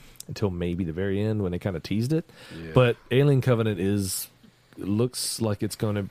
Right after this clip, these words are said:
Speaker 1: stay true to the series, and it's gonna introduce these xenomorphs and facehuggers. Like, there's part of the trailer where he walks up and the egg opens and the facehugger jumps on him. I'm like, "Yeah, that's
Speaker 2: Got
Speaker 1: what's up."
Speaker 2: him.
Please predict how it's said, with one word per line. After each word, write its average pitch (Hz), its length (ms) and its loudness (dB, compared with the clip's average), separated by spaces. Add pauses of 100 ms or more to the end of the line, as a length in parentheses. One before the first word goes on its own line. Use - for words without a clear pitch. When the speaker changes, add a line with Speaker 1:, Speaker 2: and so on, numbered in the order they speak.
(120)
Speaker 1:
stay 104 240 2
true 104 260 2
to 104 120 0
the 95 80 -2
series, 101 500 0
and 92 100 -4
it's 90 100 -6
gonna 95 180 -2
introduce 92 460 -2
these 90 220 -4
xenomorphs 92 480 -4
and 90 140 -8
facehuggers. 95 420 -4 (380)
Like, 107 100 2
there's 101 140 0
part 117 200 4
of 101 40 0
the 95 120 -2
trailer 101 300 0
where 101 160 0
he 95 80 0
walks 101 320 0
up 107 200 -2
and 107 80 -2
the 95 100 -6
egg 98 200 0
opens 113 400 0
and 92 80 -4
the 85 60 -8
facehugger 104 400 0
jumps 104 240 -4
on 117 140 -2
him. 117 120 -4
I'm 98 100 -4
like, 90 320 -6 (420)
"Yeah, 107 320 0 (720)
that's 110 220 0
Speaker 2:
Got 95 80 -2
Speaker 1:
what's 95 140 -4
up." - 60 -6
Speaker 2:
him. 85 220 -12